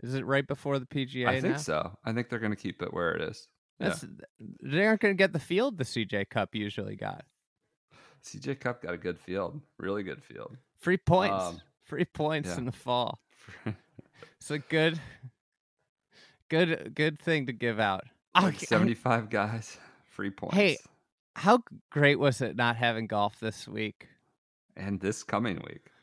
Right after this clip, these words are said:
Speaker 1: I mean,
Speaker 2: quite honestly.
Speaker 1: this is the longest off season we've ever had.
Speaker 2: <laughs>
Speaker 1: Ever.
Speaker 2: With that, we'll have over, over unders on, uh, Thursday for, as we get ready for the next season. Uh,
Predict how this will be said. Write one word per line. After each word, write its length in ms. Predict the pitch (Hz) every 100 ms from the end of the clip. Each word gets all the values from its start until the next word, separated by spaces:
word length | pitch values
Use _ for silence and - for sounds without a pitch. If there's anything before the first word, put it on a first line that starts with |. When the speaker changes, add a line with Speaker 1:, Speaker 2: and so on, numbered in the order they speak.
| _
Speaker 1:
I 140 | 135 120
mean, 220 | 170 185
Speaker 2:
quite 100 | -
honestly. 480 | 175 185 170 - - -
Speaker 1:
this 120 | 202
is 60 | 214
the 80 |
longest 640 | 247 240 170 156 156 160 156
off 220 | 127 127
season 400 | 147 123 123 113
we've 200 | 113 107
ever 200 | 110 107
had. 420 | 110 98 95 113 _ - 123 -
Speaker 2:
<laughs> 1300 | 151 160 - - - - 151 - 127 - 131 139 -
Speaker 1:
Ever. 480 | 156 - 123 120 - 170 - - _ - - _ - - _ _ - - - -
Speaker 2:
With 260 | 120 135
that, 340 | 135 143 110 -
we'll 140 | 113
have 180 | 120 113
over, 420 | 110 110 101 107 -
over 280 | 107 127 123
unders 500 | 107 113 87 - - -
on, 240 | - 92 90
uh, 180 | 90 87
Thursday 500 | - 92 92 - - - _ _ _
for, 280 | - - - 92
as 140 | 90
we 80 | 92
get 160 | 92
ready 240 | 82 92 90
for 120 | -
the 100 | 95
next 460 | 95 110 - - _ _ _
season. 540 | - - 80 - - - _ - - _ -
Uh, 280 | 120 123